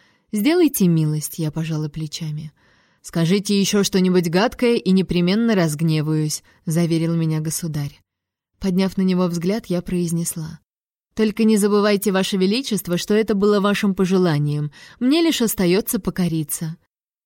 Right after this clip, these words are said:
«Вы удивительно послушны, когда дело касается гадостей.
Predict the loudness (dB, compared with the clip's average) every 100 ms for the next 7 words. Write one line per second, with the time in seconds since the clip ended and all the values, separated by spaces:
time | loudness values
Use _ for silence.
0 | _ -2 2 2 2 0 2 0 2 0
1 | 2 2 4 2 2 2 2 4 2 2
2 | 0 2 2 2 0 0 0 0 -4 -8
3 | -12